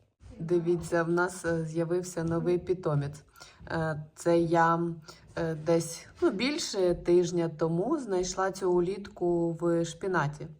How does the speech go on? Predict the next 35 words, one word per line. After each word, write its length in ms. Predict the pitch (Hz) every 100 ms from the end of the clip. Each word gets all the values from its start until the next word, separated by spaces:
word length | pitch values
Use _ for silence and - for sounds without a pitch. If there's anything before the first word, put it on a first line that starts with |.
| -
в 180 | 160 147
коробочці 640 | 160 156 147 147 - -
і 160 | 151 113
пересадила 680 | - 190 - 165 180 190
у 120 | 175 165
вазон. 480 | 170 156 147 151 151 - -
І 80 | 151
зараз 400 | 180 185 180 180
її, 120 | 175
он, 80 | 165
дивіться, 500 | 156 165 160 - 151
побачила, 640 | 160 160 151 151 143 143
на 140 | 143
цьому 320 | 147 147 143 147
сидить, 460 | - 143 147 -
на 120 | 156 151 - _ _ _ _ _ _ _ _ -
вазончику. 960 | 156 170 165 160 156 151 156 - 156 151 -
І... 640 | 156 151 151 151 147 151 151 _ _ -
Ну, 160 | 349 233
шкода, 400 | - 440 453 233
знаєте, 460 | 196 302 - 190
вбивати. 680 | 160 147 156 185 349 - 180 180 - _ _ - _ _ _ -
І 120 | 170
мама 320 | 180 190 185
мені 260 | 185 180 180
подала 360 | 180 180 185
ідею, 300 | 185 202 202
бо 140 | 160 160
вона 200 | 170 170
ж 60 |
буде 220 | 170 170
гризти 380 | 170 175 180 185
мені 500 | 175 175 175 170 170
цей 260 | 160 151 143
вазон 380 | 165 170 269